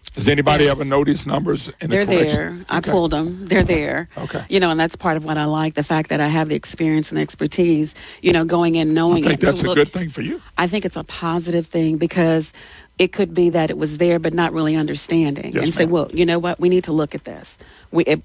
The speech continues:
Speaker 2: if it's a resource allocation, not necessarily an appropriation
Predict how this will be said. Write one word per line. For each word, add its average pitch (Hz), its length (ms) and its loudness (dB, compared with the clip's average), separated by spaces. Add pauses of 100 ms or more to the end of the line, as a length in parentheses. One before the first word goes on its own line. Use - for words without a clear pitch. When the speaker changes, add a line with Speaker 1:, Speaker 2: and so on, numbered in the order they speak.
Speaker 2:
if 151 140 -2
it's 143 120 -6
a 165 60 -6
resource 202 500 0
allocation, 185 560 0
not 151 140 0
necessarily 190 420 0
an 190 60 2
appropriation 185 880 0